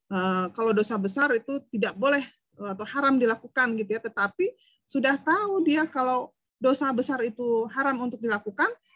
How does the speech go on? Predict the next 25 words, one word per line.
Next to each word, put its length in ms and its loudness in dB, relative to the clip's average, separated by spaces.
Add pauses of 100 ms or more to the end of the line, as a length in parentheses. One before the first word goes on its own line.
(140)
kemudian 560 0
orang 320 -2
itu 160 -2
tetap 400 -2
melakukan 440 -2
dosa 240 -2
besar. 280 0 (420)
Nah, 400 0 (160)
menurut 440 2
Hawaris, 760 -2 (480)
eh, 160 0
jika 320 2
seseorang 560 0
ini 280 -2
tidak 360 -4
berhasil 480 -2
membuktikan 640 -4
imannya, 600 2 (600)
eh, 160 2
dalam 280 2
bentuk 280 0
menghindari 640 0
perbuatan 480 -2
dosa 320 -4
tersebut, 480 -2